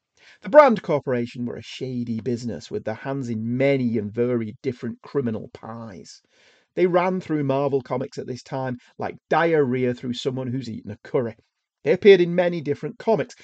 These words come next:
primarily Iron Man, where Tony Stark had many a dealing with Brand.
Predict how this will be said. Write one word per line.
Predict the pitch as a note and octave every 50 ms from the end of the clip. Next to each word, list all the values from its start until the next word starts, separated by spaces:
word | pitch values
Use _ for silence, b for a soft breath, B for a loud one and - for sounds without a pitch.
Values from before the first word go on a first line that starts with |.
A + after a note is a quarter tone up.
| B B B
primarily | - D#3+ D#3 D3 C#3 B2+ B2 B2+ B2+ B2+ C3 - - -
Iron | C3+ C#3+ D3 D3+ D3 D3
Man, | D3+ D#3+ F#3+ A3
where | F#3+ C3 A2 -
Tony | - - C3 B2 A#2 A#2+
Stark | A2+ - - B2+ B2+ A#2 - -
had | C3+ C3+ -
many | D3+ D3 D#3+ F#3+ G#3+ G#3 D#3+ C3 A#2+
a | A2
dealing | G#2+ G#2+ G2+ G2 - F2 E2
with | - F2+ - -
Brand. | - G#2+ G#2 G2+ G2+ A2+ C3